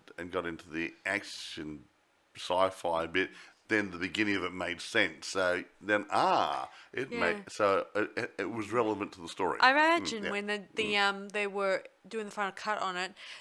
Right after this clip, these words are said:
Speaker 2: they w-, they were a few minutes, sh-, uh, you know, a few, um, minutes shorter than their actual film goal. You know, as you guys are
Speaker 1: Ah,
Speaker 2: well aware,
Speaker 1: about ninety minutes,
Speaker 2: when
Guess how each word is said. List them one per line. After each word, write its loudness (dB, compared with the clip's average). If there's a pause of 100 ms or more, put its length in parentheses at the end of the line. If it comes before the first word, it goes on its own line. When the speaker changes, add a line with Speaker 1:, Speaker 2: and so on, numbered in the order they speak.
Speaker 2:
they 6
w-, 2 (220)
they 4
were 4
a -2
few -4
minutes, -2
sh-, 0 (840)
uh, 8
you 0
know, 2
a 0
few, 0
um, 4 (320)
minutes -2
shorter 4
than -4
their 2
actual -2
film -2
goal. -4
You -2
know, 4 (100)
as 6
you -10 (100)
guys 0
are 4
Speaker 1:
Ah, -4
Speaker 2:
well 6
aware, 4
Speaker 1:
about -4
ninety 2
minutes, 4
Speaker 2:
when 4